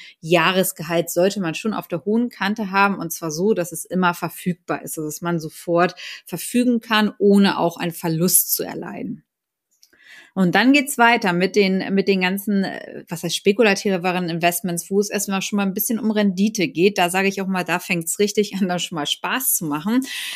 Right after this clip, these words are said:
Ähm, ob ihr nun eine Immobilie vielleicht zum Vermieten habt oder eigene Immobilie, ob ihr E T Fs habt, also Exchange Trading Fonds, so das sind erstmal so Themen,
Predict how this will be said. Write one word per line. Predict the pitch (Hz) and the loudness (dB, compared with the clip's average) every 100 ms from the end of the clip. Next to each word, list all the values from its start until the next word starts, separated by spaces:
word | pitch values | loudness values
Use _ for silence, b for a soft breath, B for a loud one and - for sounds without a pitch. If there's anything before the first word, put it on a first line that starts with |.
| B B | B B
Ähm, | 196 - | 2 2
ob | 269 | 2
ihr | 269 | 4
nun | 240 226 | 4 6
eine | 220 208 | 4 4
Immobilie | 214 208 175 208 208 | 2 2 2 4 4
vielleicht | 202 190 - | 4 -2 -2
zum | 202 | -4
Vermieten | 196 196 165 165 160 151 151 | -2 0 0 -2 -4 -6 -8
habt | - - | -14 -4
oder | 190 202 - | 0 2 2
eigene | 165 175 170 | 2 2 0
Immobilie, | 151 147 - 151 160 160 165 B B B | -2 -6 -6 -4 0 0 0 B B B
ob | 202 208 - | 2 2 0
ihr | 196 196 196 - | 4 6 4 4
E | 214 | 0
T | 214 - - | 0 0 0
Fs | - 226 - - | 0 -2 -2 -2
habt, | 151 - | -4 -4
also | 160 156 | -6 -4
Exchange | - - - 180 170 - | -6 -4 -2 -2 -2 -4
Trading | - 196 208 180 147 | 4 6 6 4 0
Fonds, | - - 151 | -8 -10 -8
so | - | -6
das | 165 202 | -4 -2
sind | 233 | -2
erstmal | - 196 208 | -2 -2 -2
so | 175 175 | -4 -6
Themen, | - 214 202 214 | -2 2 4 4